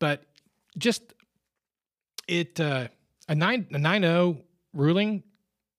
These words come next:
on a, I don't know how balanced the court is right now, uh, but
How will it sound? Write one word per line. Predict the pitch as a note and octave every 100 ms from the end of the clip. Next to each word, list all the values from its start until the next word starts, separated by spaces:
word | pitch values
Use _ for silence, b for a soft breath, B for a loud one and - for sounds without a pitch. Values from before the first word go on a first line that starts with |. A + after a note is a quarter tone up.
| _ _ -
on | C#3 C3+
a, | A#2 - _ _ _ _ _ _ _ _ -
I | D#3+
don't |
know | C#3+
how | B2 A#2
balanced | A#2 C3 C3+ -
the |
court | - C3+
is | C3 B2+
right | B2+
now, | C3+ E3 F#3+ - _
uh, | C#3+ A#2+
but | A2+ A#2+ A2